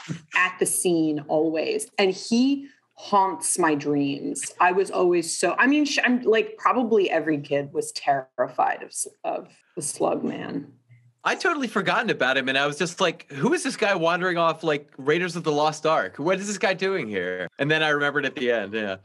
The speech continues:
Speaker 1: So we got Slugworth, we got our contestants, um, and throughout these montages, we just see how the world is devolving into chaos, the lengths that people will go to to find a golden ticket. Personal favorite vignette of mine,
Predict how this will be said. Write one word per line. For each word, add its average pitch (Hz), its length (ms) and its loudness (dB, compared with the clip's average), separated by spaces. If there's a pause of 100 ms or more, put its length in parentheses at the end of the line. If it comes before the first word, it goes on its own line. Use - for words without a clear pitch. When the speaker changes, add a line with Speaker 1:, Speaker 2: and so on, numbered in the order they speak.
(320)
Speaker 1:
So 156 160 2
we 143 60 0
got 139 100 0
Slugworth, 202 640 2
we 165 80 0
got 143 160 2
our 135 140 2
contestants, 165 1200 0
um, 117 400 2
and 135 100 -2
throughout 185 240 4
these 185 140 -2
montages, 127 800 0
we 127 80 0
just 123 200 0
see 131 100 -2
how 131 100 2
the 123 140 2
world 127 300 4
is 120 100 -6
devolving 123 440 0
into 113 120 -4 (140)
chaos, 151 680 2 (200)
the 151 80 2
lengths 147 360 0
that 156 120 0
people 147 260 2
will 143 80 2
go 135 140 4
to 131 160 -2
to 131 80 -2
find 131 280 2
a 127 80 -2
golden 123 300 2
ticket. 120 440 0 (360)
Personal 208 360 2
favorite 165 500 2 (160)
vignette 143 320 2
of 127 120 0
mine, 120 500 2